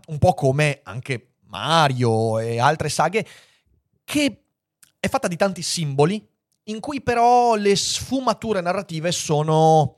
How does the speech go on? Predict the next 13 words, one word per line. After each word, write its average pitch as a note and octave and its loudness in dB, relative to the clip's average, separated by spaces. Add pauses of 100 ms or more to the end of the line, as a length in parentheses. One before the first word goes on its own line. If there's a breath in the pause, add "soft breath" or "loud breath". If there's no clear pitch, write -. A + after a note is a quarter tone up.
(100)
sono G#3 -2
minori F#3 4
rispetto D3 0
ad B2 -2
altri A#2 0
giochi A2 -4
che - -2
hanno C3 2
complessità C3 0
narrative A2+ -2
più, G#2+ -2
più G#2+ -2
elevate. - -6